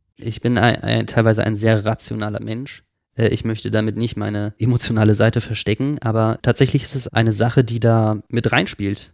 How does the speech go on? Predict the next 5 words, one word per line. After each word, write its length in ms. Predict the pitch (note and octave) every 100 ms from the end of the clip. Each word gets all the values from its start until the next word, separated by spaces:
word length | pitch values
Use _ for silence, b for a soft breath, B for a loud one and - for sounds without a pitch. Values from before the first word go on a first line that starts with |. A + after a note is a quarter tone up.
| -
Auch 220 | - A2+
durchs 240 | C3 A#2+
Studium 480 | - C3+ E3 F3 C#3+
natürlich, 640 | B2+ - - C#3 C3+ C3 -
wo 520 | A2 A#2+ A#2+ A2+ G#2+